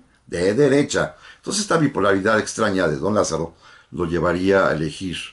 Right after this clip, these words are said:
no a su sucesor de alguna manera natural que era Múgica, sino sacarse de la manga también a un militar cuasi desconocido, que había sido un militar más bien de índole administrativa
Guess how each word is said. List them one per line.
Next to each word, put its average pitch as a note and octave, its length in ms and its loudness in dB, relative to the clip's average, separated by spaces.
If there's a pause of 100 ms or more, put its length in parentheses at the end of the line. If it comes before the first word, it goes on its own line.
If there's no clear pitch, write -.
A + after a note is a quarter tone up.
(440)
no G#3 480 2 (300)
a G#2+ 100 -4
su G#2+ 140 -6
sucesor A2+ 640 0 (420)
de - 160 -4
alguna A#2 280 2
manera A2 420 2
natural A2 680 0
que G#2+ 80 -4
era A2 140 0
Múgica, G2+ 640 -4 (320)
sino F#2 320 -6
sacarse A2+ 680 -2
de F#2 80 2
la E2 140 -2
manga F2+ 400 -2
también C#2+ 520 -8 (340)
a G2 80 0
un A#2+ 180 2
militar B2 640 0 (240)
cuasi D#3 440 2
desconocido, F2+ 920 -2 (560)
que G2+ 80 -6
había A2 260 2
sido B2+ 340 4
un C3 120 4
militar A2+ 560 0
más G#2+ 240 0
bien A2 260 2
de F#2 80 2
índole G#2+ 420 2
administrativa F2 1080 -4